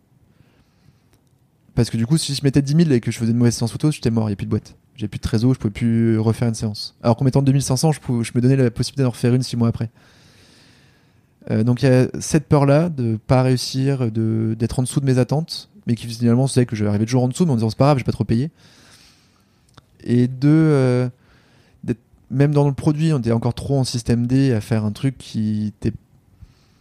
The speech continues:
pas nickel, mais parce qu'on n'avait pas l'argent, qu'il fallait tout de suite qu'on rende des clients, donc on a vendu un peu vite, ce qui a aussi créé la déception. Donc voilà. Euh, c'était, ils m'ont accompagné très vite quand Vincent est parti de la boîte.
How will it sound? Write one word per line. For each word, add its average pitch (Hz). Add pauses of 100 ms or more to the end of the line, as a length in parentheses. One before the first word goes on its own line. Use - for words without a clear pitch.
(200)
pas 120
nickel, 123
mais 110
parce 104
qu'on 123
n'avait 107
pas 107
l'argent, 110
qu'il 135
fallait 107
tout -
de -
suite 107
qu'on 110
rende 104
des 101
clients, 120
donc 104
on 104
a 104
vendu 110
un 123
peu 143
vite, - (300)
ce -
qui 117
a 110
aussi 110
créé -
la 113
déception. 113 (1120)
Donc 120
voilà. 113 (500)
Euh, 117
c'était, -
ils 135
m'ont 139
accompagné 135 (180)
très 147
vite 156
quand 120
Vincent 120
est 120
parti 113
de -
la 110
boîte. -